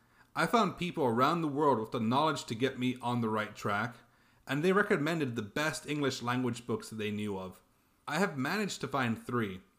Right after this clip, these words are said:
Edge of Empires, A History of Georgia, The Making of the Georgian Nation, and Georgia and Antiquity, A History of Caucasus and Transcaucasian Iberia from five hundred fifty B C to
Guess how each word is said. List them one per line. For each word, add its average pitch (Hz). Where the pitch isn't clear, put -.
Edge 135
of 123
Empires, 117
A 117
History 180
of 104
Georgia, 110
The 113
Making 180
of 135
the 135
Georgian 135
Nation, 120
and 127
Georgia 170
and 143
Antiquity, 117
A 113
History 202
of 127
Caucasus 190
and 120
Transcaucasian 143
Iberia 107
from 120
five 160
hundred 147
fifty 143
B 127
C 120
to 98